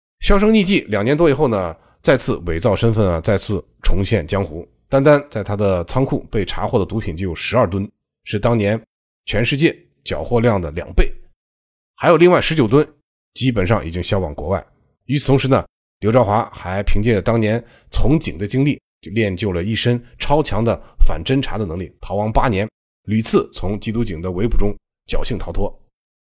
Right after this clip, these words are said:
有一次呢，在老家江边的别墅里啊，他乘坐停靠在别墅暗道旁边的救生快艇，三分钟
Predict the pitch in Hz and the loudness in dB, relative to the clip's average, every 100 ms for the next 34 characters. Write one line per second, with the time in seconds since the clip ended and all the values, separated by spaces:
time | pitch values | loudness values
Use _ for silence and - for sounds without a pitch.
0 | _ - 131 175 180 139 143 110 95 131 | _ 2 2 4 2 2 4 2 2 0
1 | 135 - 131 127 123 92 113 123 80 78 | 0 -2 0 2 2 0 -2 -4 -8 -10
2 | 82 101 104 98 _ _ _ - 110 120 | -10 -6 -6 -8 _ _ _ -2 0 2
3 | 101 - 107 117 104 95 92 101 - 104 | 0 -2 -6 -4 -2 -2 -2 -4 -4 -4
4 | - 123 113 - - 120 101 90 135 156 | -2 0 4 6 6 2 0 -2 -2 0
5 | 156 135 - - 156 156 180 196 | 0 -2 -4 -6 -2 2 4 4